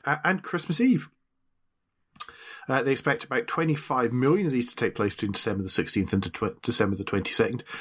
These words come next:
with Wednesday and Thursday expected to be the peak travel days, so not Friday, surprisingly.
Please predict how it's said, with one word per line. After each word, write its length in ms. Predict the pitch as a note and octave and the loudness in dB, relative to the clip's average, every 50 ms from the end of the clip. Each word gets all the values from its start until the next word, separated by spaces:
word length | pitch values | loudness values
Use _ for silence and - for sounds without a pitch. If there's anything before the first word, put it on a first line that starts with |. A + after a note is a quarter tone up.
| - - - | -14 -2 0
with 180 | D3 C#3+ D3 | 0 0 0
Wednesday 560 | A#2+ A#2+ C#3 E3 F3 F#3 E3+ D3+ - F3 D#3+ | 2 2 2 4 4 2 -2 0 2 2 2
and 80 | D3+ C3 | 2 0
Thursday 880 | - - - F3+ G#3+ C4+ D4 C4+ E3+ - - - - - E2+ C3 D3 - - - - - - - - - - | -2 -6 -4 -2 0 2 4 4 2 2 -2 -4 -2 0 0 0 0 -2 -6 -12 -16 -16 -16 -16 -14 -8 -6
expected 480 | C3 A#2+ - - C#3 A#2 A#2+ - B2+ | -6 -2 0 2 2 2 2 -2 -6
to 80 | - C3+ | 0 0
be 80 | C#3+ C3+ | 2 2
the 60 | C#3 | 2
peak 220 | - D#3+ D#3 D3+ | 2 0 0 0
travel 300 | - - F3 G#3 G3 D3+ | 2 0 0 2 2 2
days, 220 | - G2+ C#2+ - - | 2 0 0 0 -2
so 120 | - A2+ | -4 -2
not 300 | A2+ A#2+ C3+ D3 D3 D3 | 0 2 2 2 0 -2
Friday, 420 | - - D3 D3+ E3+ D3+ A2 F2+ | -2 -2 0 0 2 2 2 0
surprisingly. 680 | E2+ - - - E2+ E2 E2+ F2 F2+ F#2 F#2 G2 - | 0 -2 -4 -2 0 0 2 2 0 0 -2 -4 -4